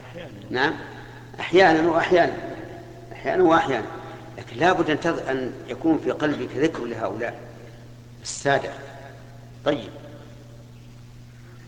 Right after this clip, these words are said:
الصديقون، الصديقون هم الذين بلغوا في الصدق غايته في تصديق ما أنزل الله على رسله،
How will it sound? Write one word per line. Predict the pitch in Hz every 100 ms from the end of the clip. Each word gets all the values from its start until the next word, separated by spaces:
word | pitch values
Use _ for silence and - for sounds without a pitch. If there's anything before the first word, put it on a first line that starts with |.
| - - -
الصديقون، | 143 - 170 - 165 135 113 - - - - - 170 - - - - - - - - - - - - - - - - - - -
الصديقون | 131 - 147 147 160 160 170 170 165 - - - 147
هم | 147
الذين | 143 135 131 147 135
بلغوا | 127 151 139 120
في | -
الصدق | 120 - 147 - 131 107 - - 117
غايته | 131 135 147 139 151 160 - - - - - - - 143
في | 147
تصديق | 143 123 - 147 143 123
ما | 123 127
أنزل | 135 127
الله | 131 147 113
على | 123 123
رسله، | - -